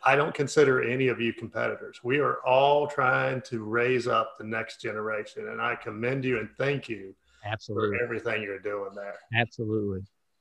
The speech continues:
Speaker 1: Well, we talked a lot about work. You outside of work?
Speaker 2: Oh man, outside of work. Whew, well, there's a lot. <laughs> So we serve at our church. I mean, that, that's a big part of our,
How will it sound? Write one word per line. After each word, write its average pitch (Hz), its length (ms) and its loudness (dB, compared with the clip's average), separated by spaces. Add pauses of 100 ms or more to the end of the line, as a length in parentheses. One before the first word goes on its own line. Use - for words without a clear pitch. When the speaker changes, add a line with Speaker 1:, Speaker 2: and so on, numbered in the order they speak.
(120)
Speaker 1:
Well, 226 180 10
we 196 100 12
talked 269 280 8
a 240 60 10
lot 247 240 12
about 208 500 10
work. 226 580 12 (300)
You 262 220 8
outside 294 420 8
of 196 80 10
work? 123 380 4 (600)
Speaker 2:
Oh 147 160 10
man, 139 360 8
outside 156 440 8
of 131 100 6
work. 110 340 6
Whew, 302 240 6 (220)
well, 143 260 2
there's 139 300 2
a 107 100 2
lot. 117 420 2
<laughs> - 220 0
So 151 420 6 (300)
we 131 100 0
serve 147 360 4
at 127 80 6
our 113 120 6
church. 120 460 4
I 104 60 4
mean, 107 140 0
that, 113 120 2
that's 117 240 2
a 117 60 0
big 110 280 0
part 107 260 2
of 101 140 0
our, 98 260 2